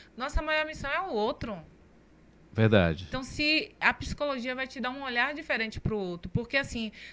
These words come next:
Speaker 1: tá, Daiane teve um comportamento agressivo. O que foi que levou Daiane a ter aquele comportamento agressivo
Speaker 2: Tem
Speaker 1: se
Speaker 2: um
Speaker 1: Daiane
Speaker 2: motivo,
Speaker 1: não
Speaker 2: né?
Speaker 1: é uma pessoa agressiva? Então, te dá um olhar diferente. Você não vai fazer uma avaliação daquela pessoa pelo que você está vendo. Você vai muito mais além.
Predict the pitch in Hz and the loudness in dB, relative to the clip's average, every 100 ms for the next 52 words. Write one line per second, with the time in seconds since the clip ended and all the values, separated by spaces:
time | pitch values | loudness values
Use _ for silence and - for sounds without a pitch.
0 | - 220 220 208 180 185 233 240 269 285 | -2 6 8 8 4 2 4 2 0 -2
1 | 262 262 254 269 254 247 247 233 233 240 | -2 -2 -8 -8 -6 -6 -4 -4 -4 -6
2 | 240 254 262 247 214 226 - 233 381 415 | -4 -4 -4 -6 -8 -10 -12 -8 -6 -6
3 | 415 370 277 233 220 208 202 202 190 202 | -6 -2 -2 -2 -2 -2 -2 -4 -4 -4
4 | 190 196 - 202 208 208 202 202 208 196 | -4 -6 -8 -8 -8 -6 -6 -4 -2 -2
5 | 196 - 208 214 123 135 226 220 220 110 | -6 -6 -4 4 6 8 8 8 8 6
6 | 98 95 98 220 220 214 208 208 196 202 | 6 2 0 -2 -4 -6 -4 -2 0 -4
7 | - 190 165 160 147 _ _ _ _ - | -4 -6 -4 -6 -12 _ _ _ _ -20
8 | - 233 262 247 254 240 285 381 330 233 | -16 -10 -10 -6 0 2 2 0 0 0
9 | 214 196 202 185 151 147 - - - - | 0 -4 -6 -6 -6 -8 -10 -10 -14 -10
10 | 233 233 294 240 247 330 311 254 220 220 | -4 -4 -4 2 4 4 0 -4 -4 -4
11 | 220 214 208 202 - 208 214 208 240 294 | -4 -2 0 0 0 0 0 2 6 6
12 | 302 240 - 226 240 240 277 277 269 269 | 4 0 -2 -4 -4 -4 -6 -6 -10 -10
13 | 269 254 285 294 208 220 226 190 190 214 | -12 -10 -6 -6 -6 -8 -8 -10 -10 -10
14 | 226 226 220 277 320 226 196 170 151 | -6 -6 -8 -12 -8 -8 -6 -8 -12